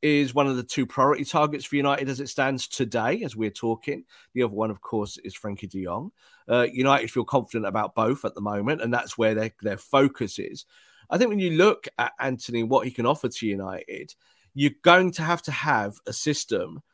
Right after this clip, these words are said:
that allows you to do a bit of counter pressing, that allows you to keep the ball better, but also, let's be honest, Scott, just be more effective in the final third.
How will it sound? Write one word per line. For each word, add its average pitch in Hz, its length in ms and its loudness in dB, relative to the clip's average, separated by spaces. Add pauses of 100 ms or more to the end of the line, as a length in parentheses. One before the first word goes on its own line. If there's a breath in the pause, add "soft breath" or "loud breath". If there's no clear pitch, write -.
(180)
that 120 160 0
allows 131 380 2
you 117 60 -6
to - 120 -16
do 117 180 2
a 110 40 0
bit 202 200 4
of 185 80 -6
counter 175 320 0
pressing, - 640 -6 (360)
that 123 140 0
allows 143 260 2
you 135 60 -6
to - 80 -12
keep - 260 -16
the 139 80 -6
ball 170 280 2
better, 120 560 -4 (260)
but 139 80 -4
also, 175 280 0
let's 139 200 -2
be 139 120 0
honest, 131 280 0
Scott, - 340 -6
just - 240 -6
be 135 160 0
more 131 300 2
effective 113 460 -4
in 101 100 -6
the 98 80 -8
final 110 340 -2
third. 110 440 -4